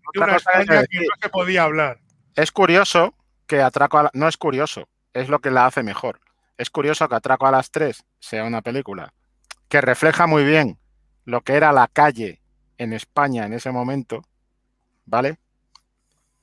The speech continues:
Speaker 1: Y sin embargo, Atraco a las tres y media no refleja lo que es la calle en España en ese momento. Está separada de su público, un poco también por ese mimetismo que decía mi compañero,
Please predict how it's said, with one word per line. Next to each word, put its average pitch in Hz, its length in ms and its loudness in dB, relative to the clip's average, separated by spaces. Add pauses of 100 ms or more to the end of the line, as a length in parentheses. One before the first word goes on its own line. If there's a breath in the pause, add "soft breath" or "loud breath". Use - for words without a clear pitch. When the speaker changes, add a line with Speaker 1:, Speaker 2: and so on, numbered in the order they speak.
(500)
Speaker 1:
Y 127 120 -8
sin 127 160 -2
embargo, 147 380 2
Atraco 151 340 2
a 151 40 4
las 151 140 2
tres 156 180 -4
y 156 40 -2
media 160 300 2
no 165 140 2
refleja 151 480 0
lo 120 120 -2
que 139 100 -4
es 120 100 -6
la 123 160 0
calle 113 460 -2 (400)
en 113 140 -6
España 117 480 -2
en 110 80 -6
ese 110 160 -10
momento. 87 420 -16 (100)
Está 143 200 0
separada 156 640 2 (640)
de 120 120 -6
su - 180 -12
público, 160 560 -8 (1200)
un 117 100 -14
poco 147 180 -4
también 147 240 2
por 135 120 2
ese 139 140 0
mimetismo 131 460 -2
que 120 60 -2
decía 123 180 -2
mi 123 120 -4
compañero, 127 560 -2